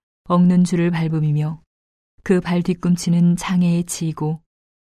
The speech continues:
그 몸은 올무에 얽힐 것이며, 그를 동일 줄이 땅에 숨겼고 그를 빠뜨릴 함정이 길에 베풀렸으며,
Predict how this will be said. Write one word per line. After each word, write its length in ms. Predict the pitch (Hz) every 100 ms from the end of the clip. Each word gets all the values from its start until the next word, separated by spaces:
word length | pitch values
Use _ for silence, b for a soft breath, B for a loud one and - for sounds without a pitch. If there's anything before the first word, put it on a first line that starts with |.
| _
그 100 | -
몸은 460 | 190 180 175 185 185
올무에 400 | 185 185 185 180
얽힐 340 | 170 170 170
것이며, 580 | 165 160 - 151 156 151 _ _ _ _ -
그를 300 | 196 180 180
동일 340 | 185 180 180
줄이 420 | 175 175 170 170 160
땅에 260 | 180 180 180
숨겼고 760 | - 165 160 156 - 156 160 _ _ _ _
그를 280 | 190 180 175
빠뜨릴 460 | 170 175 - 175
함정이 640 | 185 180 170 165 165 170 160
길에 260 | - 175
베풀렸으며, 960 | 170 170 170 - 156 160 - 151 156